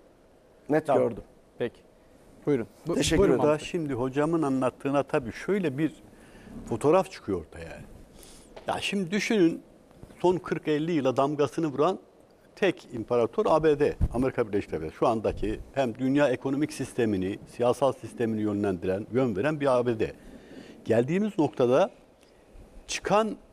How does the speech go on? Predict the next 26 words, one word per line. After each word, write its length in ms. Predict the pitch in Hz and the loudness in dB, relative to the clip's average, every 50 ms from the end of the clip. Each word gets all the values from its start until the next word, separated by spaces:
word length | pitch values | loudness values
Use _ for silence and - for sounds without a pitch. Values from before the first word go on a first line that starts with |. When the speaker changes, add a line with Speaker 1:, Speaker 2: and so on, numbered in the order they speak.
| - - | -10 -4
Speaker 3:
bir, 200 | 185 202 156 104 | -2 -2 -2 -4
kendisinin 520 | - - - - 139 - - - 208 214 | -4 -4 -2 -2 -2 -2 -4 -4 -4 -4
çıkardığı 460 | - - - - 131 120 110 107 107 - | -4 -6 -2 2 2 2 4 2 0 0
kaoslar 500 | - 107 98 95 90 - - 123 123 139 | 2 2 4 2 2 2 2 2 2 2
var. 220 | 151 180 190 190 - _ - | 2 2 0 0 -2 _ -8
İki, 380 | 135 - - - 226 247 277 294 - - - - - - - | -8 -6 -2 0 0 0 0 -2 -6 -12 -20 -20 -20 -20 -14
çıkan 340 | - - - - 220 233 220 | -12 -8 -2 2 2 2 2
kaosları 640 | 175 - 160 147 143 139 - - - 156 180 208 196 | 2 2 4 4 4 4 2 2 0 0 2 2 2
da 160 | 202 220 269 - - _ _ _ - _ _ _ _ _ _ _ _ _ _ _ _ _ _ - | 0 0 0 -2 -14 _ _ _ -20 _ _ _ _ _ _ _ _ _ _ _ _ _ _ 0
derinleştiren 760 | 120 120 127 143 156 160 160 151 - - - 170 170 170 160 | 0 0 2 2 0 2 2 2 0 0 0 0 0 2 2
bir 80 | 139 127 | 0 2
Amerika 460 | 123 120 123 120 113 - - 120 85 | 2 2 2 0 -2 -2 0 -2 -2
var. 100 | 71 - - - - - _ - _ - | -2 -6 -12 -20 -20 -20 _ -18 _ 0
Bence 280 | - 131 175 175 180 151 | 0 2 2 4 4 4
asıl 280 | - 127 117 - 208 170 | 4 4 2 0 -4 -4
problem 480 | - - 135 113 110 107 117 104 98 107 | -2 -2 -2 -2 0 0 0 0 0 0
bu. 180 | 113 87 - - - - _ - - - - - | -2 -2 -4 -6 -14 -20 _ -20 -20 -10 -2 2
Yani 220 | 117 127 143 117 | 2 2 2 2
dünyayı 380 | 104 117 131 131 135 151 185 208 | 0 0 2 2 4 2 2 2
yönetmekte 760 | 190 151 147 143 139 - - 143 143 - - - 190 214 226 - - | 2 2 2 2 2 0 -2 -4 -4 -4 -2 0 0 0 0 0 2
bir, 120 | 185 160 - | 2 2 0
siyasal 560 | - - - 123 127 123 117 - - 170 147 | -2 -6 -2 2 2 2 2 2 0 0 0
olarak, 280 | 110 90 82 78 - - - _ _ - - | 0 -4 -6 -8 -8 -12 -20 _ _ -10 -10
iki, 300 | 120 - - 214 175 120 | -8 -6 -4 -2 0 0
ekonomik 480 | 117 - - 120 123 143 175 180 - | 0 0 -2 -4 -4 -2 -4 -4 -2
olarak, 280 | - 90 82 76 - | -2 -4 -4 -4 -8